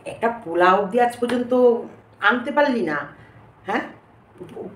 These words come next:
তোরা দুজনা শিক্ষা বা শারীরিক শক্তি প্রয়োগ করে যখন হলো না, একটা অনাথ আশ্রম থেকে নিয়ে আসতিস, একটা অনাথ দুটো ভাত পেত, একটা নাম পেত, একটা সম্মান পেত,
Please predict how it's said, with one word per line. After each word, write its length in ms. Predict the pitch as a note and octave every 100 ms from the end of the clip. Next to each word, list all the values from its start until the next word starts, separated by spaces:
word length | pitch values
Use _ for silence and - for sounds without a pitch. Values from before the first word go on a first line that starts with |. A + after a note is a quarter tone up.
| -
তোরা 260 | C4+ C#4 D#4
দুজনা 680 | D#4 E4 E4 E4 E4 C#4 B3
শিক্ষা 460 | - D4 - D4+
বা 380 | D4+ D4 C#4+ A#3
শারীরিক 480 | - C4+ C#4+ D4 C#4+
শক্তি 580 | - C4+ - D4+ D4 D4 - - -
প্রয়োগ 240 | C4+ D4
করে 160 | D4+ D4+
যখন 220 | D#4 D#4
হলো 260 | B3 D4 D4+
না, 80 |
একটা 140 | D4 C#4+
অনাথ 280 | C4+ C#4 D4
আশ্রম 320 | D4 D#4 D4+
থেকে 160 | D4+
নিয়ে 200 | D4+ D#4
আসতিস, 420 | D#4+ D#4+ D#4+ D4+ D4+ - - -
একটা 200 | - B3+
অনাথ 400 | A#3 A3+ C4 C4
দুটো 160 | C4 C#4
ভাত 300 | - B3+ -
পেত, 320 | C#4 C#4 C4 C4 - -
একটা 280 | - A#3+ A#3+ F#3+
নাম 360 | F#3 A3 C#4 -
পেত, 360 | D4 C4+ C4 B3+ - -
একটা 180 | A3+ -
সম্মান 500 | - A3+ B3+ D4+ D4+
পেত, 380 | D4+ C#4+ C4+